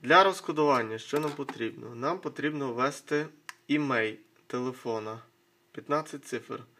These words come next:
Щоб дізнати імей телефо-, телефона,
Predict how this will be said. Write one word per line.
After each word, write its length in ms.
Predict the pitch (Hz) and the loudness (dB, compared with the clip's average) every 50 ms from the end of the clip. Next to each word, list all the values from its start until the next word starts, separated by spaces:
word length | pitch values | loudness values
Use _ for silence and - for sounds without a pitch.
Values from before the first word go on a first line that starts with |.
| - - - - - - - - - - _ _ _ - - - _ _ _ _ _ _ _ _ _ | -20 -20 -20 -20 -20 -20 -20 -20 -20 -20 _ _ _ -14 -14 -14 _ _ _ _ _ _ _ _ _
Щоб 260 | _ - - 143 127 123 | _ -2 -2 -2 -2 0
дізнати 500 | 127 127 120 131 160 175 196 190 - 165 | -4 -4 0 2 4 2 2 2 -2 -2
імей 360 | - 139 135 143 160 170 165 | -2 0 0 2 0 0 -2
телефо-, 680 | 165 - 147 135 139 147 143 - - 131 120 - - - | -4 -6 -6 -4 -4 -4 -6 -6 -8 -8 -8 -8 -8 -2
телефона, 720 | - 143 151 151 139 - - 117 113 110 113 123 143 160 | 2 4 4 4 2 0 -4 -4 -2 -2 -2 -2 -4 -4